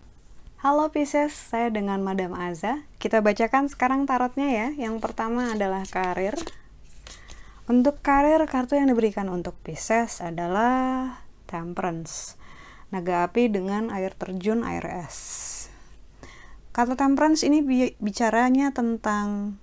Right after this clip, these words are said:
tidak berlebihan dalam melakukan sesuatu biasanya, tapi dalam hal karir, dalam hal dirimu Pisces, ini bicara tentang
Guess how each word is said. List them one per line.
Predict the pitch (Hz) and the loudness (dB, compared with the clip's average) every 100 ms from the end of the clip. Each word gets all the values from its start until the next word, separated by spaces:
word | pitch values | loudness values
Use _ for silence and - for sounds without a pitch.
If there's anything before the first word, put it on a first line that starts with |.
| - - - - | -20 -20 -20 -16
tidak | - 202 180 175 | -4 -2 0 -2
berlebihan | 185 180 185 190 190 | -2 0 0 0 -2
dalam | 202 180 180 | -2 -2 -4
melakukan | 175 170 175 175 | -6 -6 -8 -6
sesuatu | 185 - 175 160 170 | -6 -6 -6 -6 -6
biasanya, | 180 170 160 165 175 | -4 -6 -8 -8 -8
tapi | 180 202 | -6 0
dalam | 190 185 | 0 0
hal | 180 180 | -4 -6
karir, | 175 170 190 247 | -4 -2 -2 -2
dalam | 220 175 175 | -2 -4 -6
hal | 175 | -6
dirimu | 180 175 165 190 | -2 -2 -2 -4
Pisces, | 233 180 - 208 262 - - - - - - - | -4 -4 -2 -4 -4 -8 -14 -18 -20 -20 -20 -4
ini | 214 262 | 2 4
bicara | 285 247 240 262 | 4 2 2 2
tentang | 240 226 214 202 196 202 208 | 0 0 0 0 -2 -4 -6